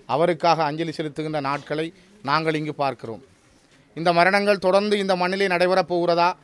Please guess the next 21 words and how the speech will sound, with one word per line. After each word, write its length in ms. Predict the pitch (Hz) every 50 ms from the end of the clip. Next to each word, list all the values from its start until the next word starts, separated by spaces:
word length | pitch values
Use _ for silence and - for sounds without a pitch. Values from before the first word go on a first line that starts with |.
| _ _ _ _ _ _ _ _ -
அல்லது 220 | - 156 190 196 185
இந்த 160 | 185 185 180
மரணங்களுக்கெல்லாம் 1000 | 175 180 180 190 202 208 202 202 196 185 - 190 190 190 196 196 196 196 190 - - _ _ -
நாங்களும் 680 | - 147 165 175 190 202 196 202 196 196 196 185 - -
அஞ்சலி 320 | 131 147 175 185 208 202 196
செலுத்திவிட்டு, 760 | - 190 185 185 151 170 185 175 170 - - 185 196 196 - - _ _ _ _
அல்லது 240 | - 147 175 190 190
இதனை 260 | 180 180 190 196 202
ஒரு 320 | 196 196 190 185 180 170 170 _ _ _ _ _ _ _ _ - - - -
அஞ்சலி 300 | - 170 202 214 208 196
உரைகளை 500 | 185 180 196 214 196 214 208 202 190 190
நிகழ்த்திவிட்டு, 460 | 196 190 165 - 196 180 175 151 -
இவற்றோடு 500 | - 202 185 196 185 - 202 202 202 202
நாங்கள் 260 | 190 185 180 185 185
சென்றுவிடப் 520 | 180 - 180 196 202 196 196 190 180 - 180
போகிறோமா 420 | 180 170 175 180 180 175 175 175
என்கிற 400 | 170 170 165 175 170 165 151 143 - - - - - -
கேள்விகளை 600 | - 185 202 214 220 196 180 190 202 208 208 202
நாங்கள் 360 | 190 175 175 180 175 180 165 -
கேட்கின்ற 540 | 180 196 190 - - 190 190 185 180 170 - - - - - -
நாட்களாகத்தான் 1000 | - 147 165 185 214 196 - 208 202 196 190 180 185 170 - 190 190 196 185 -